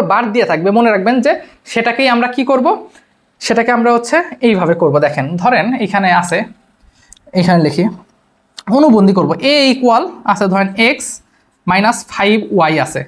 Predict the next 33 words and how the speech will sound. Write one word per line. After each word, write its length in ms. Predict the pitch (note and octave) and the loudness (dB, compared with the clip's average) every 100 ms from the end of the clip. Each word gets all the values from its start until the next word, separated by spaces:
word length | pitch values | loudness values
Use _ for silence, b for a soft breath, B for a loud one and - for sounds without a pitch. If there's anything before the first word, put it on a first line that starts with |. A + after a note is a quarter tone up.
| _ _ _ - | _ _ _ -2
তাহলে 160 | G#3 A#3 | 0 2
এটার 200 | B3 C4+ - F3+ | 0 -2 -4 -2
বার 180 | G3 A#3+ A#3 | 0 0 -2
কি 80 | A#3 G#3+ | -2 0
হবে 120 | E3 F#3 | 0 0
জানেন? 200 | A#3 F3+ F3+ G#3 | 0 -2 -2 0
এক্স 160 | C4+ - - F3+ D#3 | 0 -4 -12 -4 -2
মাইনাস 360 | F3+ G#3+ D4 - - _ _ _ _ - - | 0 0 0 -4 -18 _ _ _ _ -20 -8
প্লাস 220 | G#2+ G2+ G3 - | 0 0 0 -2
ফাইভ 140 | C#3+ C#3 | 0 2
ওয়াই। 120 | B2+ C3+ B - | 0 -4 B 0
তার 80 | A3 | 2
মানে 120 | A3+ | 4
মাইনাস 200 | G3 G#3 G#3+ | 2 0 -2
থাকলে 140 | A3+ A3+ | -2 0
প্লাস 180 | G3 C#3+ | 0 2
হয়ে 100 | D3+ | 0
যাবে, 100 | C3+ D3 | 2 0
এটাকেই 240 | F3+ G3 G3 | 0 2 4
বলে 120 | F#3 E3+ | 2 2
বার 160 | E3 C#3 | 0 0
বা 40 | D3+ | 0
এটাকে 180 | D#3+ F3+ F#3 | 0 0 0
বলা 100 | F3+ | 0
হয় 100 | G3+ D4 | 2 2
অনুবন্ধী। 500 | D#4 G3+ D#3 B2+ C#3+ C#3+ - _ _ _ | 4 2 2 -2 -4 -6 -18 _ _ _
ঠিক 120 | B3 D4+ | 0 0
আছে? 140 | D4+ F#3+ - B _ | 0 -2 -4 B _
তাহলে 140 | A3+ C4 | 0 2
এখানে 160 | C#4 C4+ | 0 0
কি 60 | C#4 | 0
আছে? 140 | - D#3 C#3+ D#3+ | 0 0 0 0
জেড 180 | A3+ | -2